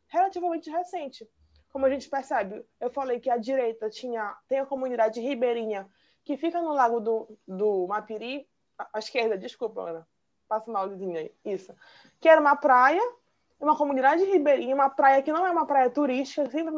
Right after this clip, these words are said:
foi uma praia de pescadores, por exemplo, que a tendência agora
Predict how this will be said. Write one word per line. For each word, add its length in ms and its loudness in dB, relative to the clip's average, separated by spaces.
foi 120 -2
uma 160 -4
praia 220 4
de 100 -4
pescadores, 680 0
por 160 -2
exemplo, 480 -2
que 140 2
a 200 6
tendência 600 2
agora 420 4